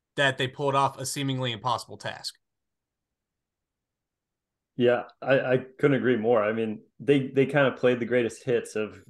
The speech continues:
Speaker 2: pulling at your heartstrings early on. I mean, you see him, he talks about his son, I think, and when he flips the pistol around and, um, he's talking to,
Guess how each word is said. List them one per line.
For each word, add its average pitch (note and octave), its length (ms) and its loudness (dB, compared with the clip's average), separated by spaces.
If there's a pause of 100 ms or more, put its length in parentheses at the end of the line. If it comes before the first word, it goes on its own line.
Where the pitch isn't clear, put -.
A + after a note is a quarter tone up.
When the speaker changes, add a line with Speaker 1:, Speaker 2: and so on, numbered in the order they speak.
(320)
Speaker 2:
pulling B2+ 180 6
at B2 120 4
your A2+ 120 2
heartstrings A#2 760 0
early A#2+ 440 2
on. A2 320 -2
I G#2+ 80 -8
mean, A2 180 -6
you A2+ 100 -4
see A2 220 -4
him, A2+ 380 -2
he G#2+ 80 -16
talks A#2+ 240 2
about G#2 340 2
his G2 140 -10
son, A2+ 240 2
I G#2 80 -2
think, G#2 440 -4 (320)
and A2+ 200 -2
when A#2 80 2
he G#2+ 80 -2
flips B2+ 320 -2
the A2+ 240 2
pistol A#2 400 0
around G#2 500 0
and, G2 300 -8 (460)
um, G#2+ 220 4
he's G#2 120 -6
talking G#2+ 240 2
to, G#2 320 2